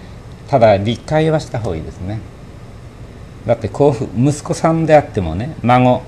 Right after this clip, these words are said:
お孫さんであってもね、幸福になるためにはその一番、幸福百パーセントと一体になるより他ないんです。で、今は息子さんもお孫さんたちもね、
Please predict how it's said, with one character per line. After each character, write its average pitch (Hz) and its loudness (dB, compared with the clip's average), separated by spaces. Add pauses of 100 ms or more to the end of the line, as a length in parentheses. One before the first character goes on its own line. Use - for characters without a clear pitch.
お 120 0
孫 127 4
さ 120 4
ん 113 2
で 107 6
あ 95 6
っ - 0
て - -8
も 87 -6
ね、 78 -8 (420)
幸 156 4
福 160 -4
に 160 2
な 156 4
る 151 0
た 143 2
め 127 2
に 110 2
は 98 2
そ 110 -6
の 95 -2
一 117 -4
番、 123 2 (280)
幸 143 4
福 131 -4
百 117 2
パ 139 6
ー 143 2
セ 151 -2
ン 143 -2
ト 139 -6
と 127 0
一 120 -2 (200)
体 143 6
に 143 2
な 139 4
る 135 4
よ 131 4
り 123 0
他 117 0
な 90 -4
い 80 -8
ん 73 -8
で 67 -14
す。 - -18 (1040)
で、 127 2
今 139 2
は 117 8 (420)
息 117 -4
子 139 -2
さ 139 4
ん 135 0
も 113 2
お 120 2
孫 123 2
さ 127 2
ん 123 -2
た 123 2
ち 120 -6
も 92 -4 (100)
ね、 107 -8